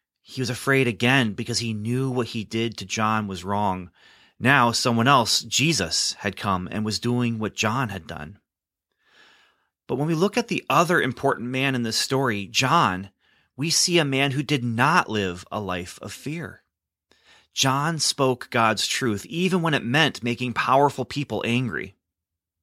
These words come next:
I'm going to read this again, and as I do, think about the fear of Herod and the faith of John.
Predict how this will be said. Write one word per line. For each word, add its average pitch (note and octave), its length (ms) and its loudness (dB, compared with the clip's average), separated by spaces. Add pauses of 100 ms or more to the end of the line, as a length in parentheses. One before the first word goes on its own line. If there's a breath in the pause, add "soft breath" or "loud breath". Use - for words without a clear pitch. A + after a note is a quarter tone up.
(680 loud breath)
I'm A2+ 100 -4
going B2+ 140 2
to C#3 60 2
read C3 200 -2
this A#2+ 160 2
again, A2+ 340 2
and B2 140 -4
as B2 120 2
I C#3+ 60 2
do, C3+ 220 0
think E3 260 -2
about F#3 240 2
the C3 60 -2
fear C#3 420 4
of - 160 0
Herod G#2 460 0 (1000)
and G#2+ 140 -2
the F#2 60 -6
faith - 500 -6
of E2+ 100 -14
John. D2 420 -12